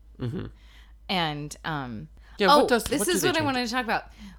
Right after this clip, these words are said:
Speaker 2: Will, they, they ask Will when he knew he was gay. And he,
Speaker 1: Ugh.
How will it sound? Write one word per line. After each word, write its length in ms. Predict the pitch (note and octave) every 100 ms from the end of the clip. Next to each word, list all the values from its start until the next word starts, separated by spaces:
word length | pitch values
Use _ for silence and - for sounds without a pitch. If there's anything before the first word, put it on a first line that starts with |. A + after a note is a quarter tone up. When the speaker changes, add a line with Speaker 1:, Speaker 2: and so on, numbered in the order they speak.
| -
Speaker 2:
Will, 640 | G3+ A#3+ C4+ D#4 D#4+ - - - - - - -
they, 200 | A#3 A3 - -
they 420 | G3+ G3+ F#3+ - - -
ask 220 | G3+ - -
Will 380 | F#3 G#3+ C4
when 220 | - F#3+ F3+
he 180 | G3
knew 240 | G3+ B3 D#4+
he 140 | E4
was 160 | E4+ E4+
gay. 380 | F4+ F#4 G4+ G#4 - - - - - - -
And 160 | A3+ C4
he, 120 |
Speaker 1:
Ugh. 60 | C4